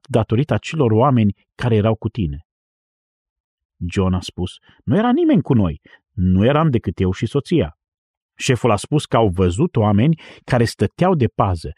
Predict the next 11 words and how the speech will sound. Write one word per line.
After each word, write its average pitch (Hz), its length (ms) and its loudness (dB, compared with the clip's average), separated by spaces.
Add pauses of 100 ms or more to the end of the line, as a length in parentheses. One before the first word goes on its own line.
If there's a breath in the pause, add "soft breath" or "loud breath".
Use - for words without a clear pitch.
(260 loud breath)
sute - 420 -2
de 113 100 2
oameni 135 320 2
masivi 156 540 -2
cu 101 160 -4
haine 120 280 0
strălucitoare, 110 880 -2 (280 loud breath)
cu - 120 -2
săbile 156 460 2
în 92 140 4
mână, 82 300 0